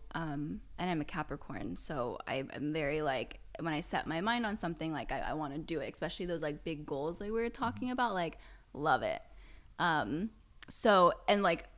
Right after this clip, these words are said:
believe me, it took a long time, and I worked really hard to get where I am. And I went through many different phases of, like, being a yogi. So it started off as, like, "Okay, I wanna move to L A.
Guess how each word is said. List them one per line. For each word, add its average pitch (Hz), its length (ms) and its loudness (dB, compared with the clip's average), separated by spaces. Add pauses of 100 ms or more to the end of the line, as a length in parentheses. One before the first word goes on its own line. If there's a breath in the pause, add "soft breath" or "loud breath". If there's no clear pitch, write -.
believe 180 240 4
me, 135 120 0
it - 160 -6
took - 420 -2 (360)
a 151 120 0
long 175 520 4
time, 139 600 -2
and 170 140 0
I 165 80 2
worked 151 280 -2
really 196 360 4
hard 175 340 -2
to - 100 -6
get - 220 -2
where 139 220 0
I 127 80 2
am. 127 400 2 (540)
And 214 100 4
I 208 40 8
went 214 180 4
through 254 100 2
many 190 220 2
different 175 360 -4
phases 156 380 -4
of, 165 120 -2
like, 160 300 -2
being 160 520 -2
a 160 100 -2
yogi. 160 720 -4 (300 soft breath)
So 190 200 4
it 175 140 4
started 190 340 0
off 170 320 2
as, 170 140 -2
like, 165 280 0
"Okay, 220 240 0
I 202 40 4
wanna 185 180 2
move 185 220 -2
to - 120 -4
L 175 200 0
A. 262 340 2